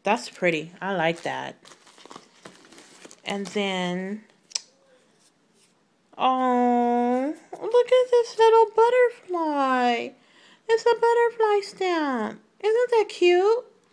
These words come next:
<laughs> Look at the wings with the dots on it. Oh, that's too cute. I love that. And it's a nice size, too. Look at that. It has a B for butterfly,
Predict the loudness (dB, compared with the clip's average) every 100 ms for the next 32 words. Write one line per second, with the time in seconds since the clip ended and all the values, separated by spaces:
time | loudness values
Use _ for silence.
0 | _ _ _ _ _ 2 6 6 6 2
1 | 0 -2 -4 -6 -4 -4 -4 -4 -4 -6
2 | -6 -6 -6 -2 -2 -2 -4 -8 -6 -6
3 | -8 -12 -16 _ _ _ _ _ _ _
4 | _ _ _ _ -10 -4 0 0 0 -2
5 | -6 -4 -4 -4 -8 -2 0 2 0 -6
6 | -14 _ _ -20 -20 _ _ -20 _ -4
7 | -2 -2 0 0 -2 -6 -6 -8 -6 -4
8 | -2 -2 -4 -6 -4 0 0 0 -4 -8
9 | -6 -6 -10 -14 -20 -10 -6 -4 -6 -14
10 | -20 _ _ _ _ _ _ _ -10 -6
11 | -4 -6 -8 -8 -6 -6 -12 _ _ _
12 | _ _ _ _ _ _ _ _ _ _
13 | _ _ _ -10 -10 -10 -12 -8 -6 -8
14 | -8 -10 -6 -6 -6 -12 -12 -12 -12